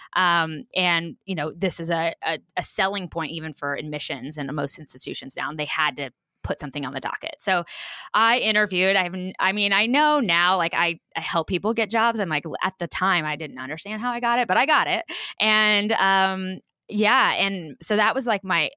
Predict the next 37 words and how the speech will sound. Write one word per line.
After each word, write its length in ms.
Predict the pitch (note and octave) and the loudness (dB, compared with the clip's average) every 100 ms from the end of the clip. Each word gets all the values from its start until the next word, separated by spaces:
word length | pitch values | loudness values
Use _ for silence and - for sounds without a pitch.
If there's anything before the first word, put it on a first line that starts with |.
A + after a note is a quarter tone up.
| F3 | 0
I 80 | |
always 180 | G3 A3+ | 2 2
tell 140 | - F#3 | 0 -2
people 180 | E3+ | -2
that 180 | F3 F#3+ | 0 0
was 120 | A#3+ | 0
my 100 | A3+ | -2
first 480 | G3 - E3+ E3 - - | -4 0 0 0 -6 -2
entree 400 | D#3+ D3+ D#3+ C#3+ | -2 -2 -2 -2
into 540 | D3 - D#3 C#3+ C#3+ - | -4 -6 -6 -6 -6 -10
what 180 | E3 E3 | -4 -2
it 80 | D3 | -2
means 220 | C#3 D3+ | -6 -8
to 60 | D#3 | -8
be 80 | C#3+ | -6
an 80 | |
entrepreneur. 480 | C#3+ - - C3 C3+ | -6 -8 -10 -8 -6
I 60 | - | -4
had 100 | F#3+ | -4
to 80 | F#3 | -6
build 480 | - E3+ D#3+ D#3+ D3+ _ _ _ _ _ _ - | -4 -4 -2 -4 -8 _ _ _ _ _ _ -10
not 320 | G3+ G3+ A3+ G#3 | 0 2 4 2
only 520 | G3+ G3 F3+ E3+ D#3+ | 0 0 -2 -2 -4
an 120 | E3 | -8
infrastructure 1040 | D3 A3+ B3+ G#3 - D3 - - B2 G2+ - - | -2 -2 0 -2 0 -4 -4 -6 -6 -6 -10 -2
around 760 | F3+ E3 D#3 D3+ D3 D3 - - _ _ _ - | 0 2 2 2 0 -4 -10 -16 _ _ _ -2
international 460 | F#3 D#3+ D3+ D3+ | 2 2 0 -4
programs 460 | C3+ D#3+ C#3 C#3 C#3+ | -2 -2 0 -2 -4
at 80 | D3 | -8
the 100 | C3+ | -8
institution, 440 | B2+ - D#3+ D3+ | -8 -8 -6 -4
but 60 | D3+ | -2
I 60 | |
also 280 | - G3+ C#4 | 0 0 0
had 80 | B3 | -2
to 60 | |
create 260 | - F3 D#3 | -2 -6 -6